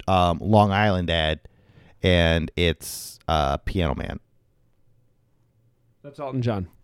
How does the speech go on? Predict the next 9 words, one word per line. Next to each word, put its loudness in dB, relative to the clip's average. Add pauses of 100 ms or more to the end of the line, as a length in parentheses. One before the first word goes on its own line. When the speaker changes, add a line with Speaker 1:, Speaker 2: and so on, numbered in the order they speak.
(160)
Speaker 1:
No, 6 (360)
uh, 4 (640)
Speaker 2:
Billy. 4
Speaker 1:
Billy, 12
Billy 8
Joel. 4 (240)
Speaker 2:
Billy 2
Joel. -4
Speaker 1:
Billy, 8